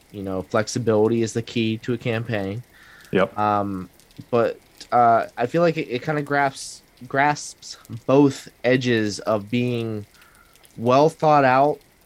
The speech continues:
Speaker 1: and different, but being understandable enough that you could adapt to it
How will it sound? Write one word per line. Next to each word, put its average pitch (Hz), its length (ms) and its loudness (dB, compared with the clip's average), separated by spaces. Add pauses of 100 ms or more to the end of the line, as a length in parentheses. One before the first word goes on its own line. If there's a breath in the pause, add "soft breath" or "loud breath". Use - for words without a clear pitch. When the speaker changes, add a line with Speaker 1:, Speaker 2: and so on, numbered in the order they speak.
(120)
Speaker 1:
and 110 220 -8
different, 196 480 0 (1040)
but 123 160 -2 (200)
being 143 380 0
understandable 139 880 -2
enough 117 400 -4
that 110 100 -4
you 113 220 -6
could 110 180 -4
adapt 110 500 -2
to 104 200 -6
it 90 160 -6